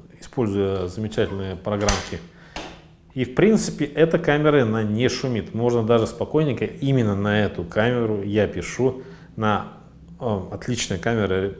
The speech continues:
вопросов нет, я просто ее люблю безумно. Естественно, я все свои камеры люблю, от и до. А которые цифровые-то щас пошли, вау, вообще-то клево стало. Вот, э,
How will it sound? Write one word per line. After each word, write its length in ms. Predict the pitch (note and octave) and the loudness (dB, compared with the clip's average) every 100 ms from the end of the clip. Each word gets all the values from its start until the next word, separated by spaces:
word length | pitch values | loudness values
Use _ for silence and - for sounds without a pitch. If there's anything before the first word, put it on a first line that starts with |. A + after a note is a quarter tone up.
| - | -6
вопросов 520 | A2+ C3 - - - | -2 2 2 0 -6
нет, 180 | F2 E2+ | -8 -6
я 60 | |
просто 340 | F2 G#2+ - G2+ | -4 -4 -2 -2
ее 120 | G2+ | 0
люблю 240 | G#2 G2 | 0 -2
безумно. 480 | F2 G2 F#2 E2 D#2+ - - - - | -4 -2 -2 -4 -6 -12 -20 -20 -20
Естественно, 320 | - - G2+ | -14 -8 0
я 100 | A#2 | 2
все 180 | A#2+ E3 | 6 4
свои 200 | - G2 | 4 0
камеры 340 | - E2+ E2+ | 0 -2 -2
люблю, 240 | E2+ E2+ E2 | -4 -4 -2
от 180 | G#2+ - | -2 0
и 40 | |
до. 280 | G#2 E2+ - - - - - - - - - - - - | -2 -4 -8 -20 -20 -20 -20 -20 -20 -20 -20 -20 -20 -10
А 100 | G2+ | -4
которые 320 | G2+ G#2+ A#2+ | -2 2 2
цифровые-то 560 | - - G#2 A2 D3+ D3+ | 2 -2 2 4 4 0
щас 200 | - G2 | -2 -4
пошли, 340 | - - - | -6 -10 -8
вау, 520 | F2 G2+ B2 C3+ G2 E2+ E2+ - | -4 -2 0 0 -2 -4 -10 -14
вообще-то 320 | E2 A2 G#2 | -10 -8 -8
клево 340 | - G2 E2+ | -4 -4 -2
стало. 340 | E2+ - D#2+ D2+ - - - - - - - - - - | -6 -6 -8 -8 -16 -20 -20 -20 -20 -20 -20 -20 -20 -10
Вот, 400 | B2+ A2+ G#2+ F#2 | -4 0 0 0
э, 220 | A#2+ A2 | -4 -6